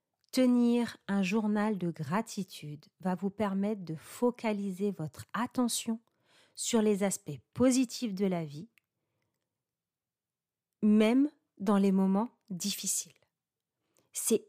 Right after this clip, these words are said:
hyper important. Quand vous vivez un moment de tristesse, un moment de doute, un moment où vous êtes down, essayez de prendre,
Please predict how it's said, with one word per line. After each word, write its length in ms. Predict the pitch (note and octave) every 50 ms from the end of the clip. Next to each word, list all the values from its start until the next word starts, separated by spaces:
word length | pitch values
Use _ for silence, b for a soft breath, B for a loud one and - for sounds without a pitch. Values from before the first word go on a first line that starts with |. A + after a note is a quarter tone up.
| _ -
hyper 680 | C4+ C#4 C#4 B3+ - _ - A#3 G#3+ G#3+ G#3 G3 - - _ _
important. 640 | - G3 D#3+ - - - - - - - - D#3+ _ _ _ _ _ _ _ _ _ _ _ _ _ _ _ _ _ _
Quand 200 | - A3+ A3+ A#3
vous 200 | A3+ G#3+ A#3 A3+
vivez 480 | A3 A3 B3 B3 A#3 A#3 C4 C4 B3+ - -
un 120 | G3 F#3+
moment 480 | F#3+ G3+ G#3+ A3 A3 A3 G#3+ G#3 G#3 G#3 -
de 200 | E3+ E3+ F3 E3+ - _
tristesse, 680 | - - - G3+ - - - - E3+ D3+ - - - _
un 140 | - G3+ G3+
moment 460 | G3 G3+ G#3 G#3 G#3 G#3 G#3 G#3+ G#3+
de 180 | F#3 F#3 F#3+ F#3+
doute, 440 | E3+ F3+ F#3+ A#3 G#3+ G3+ - - -
un 160 | - G#3+ G#3 G3+
moment 500 | G#3 G#3+ G#3+ G#3+ G#3+ G#3+ A3 A3+ - -
où 60 | G3+
vous 300 | F#3+ F#3+ F#3+ G3 F3+ G3
êtes 200 | F#3 E3+ E3 D#3+
down, 540 | D#3 G#3 G#3+ A3 G3+ F3+ E3+ E3 D#3+ E3 E3 _ _ _ _ _ _ _ _ _ _ _ _ _ _ _ _ _ _ _ _ _ _ A#3+
essayez 800 | A#3 A#3+ A#3 - - - A#3+ A3+ G#3+ G3+ F3+ G3+ G3+ G3+ G#3 - - _
de 180 | F3+ F3 G#3+ G#3
prendre, 720 | F#3+ - - - - - G3 F#3 F#3+ F#3+ F3+ F#3 _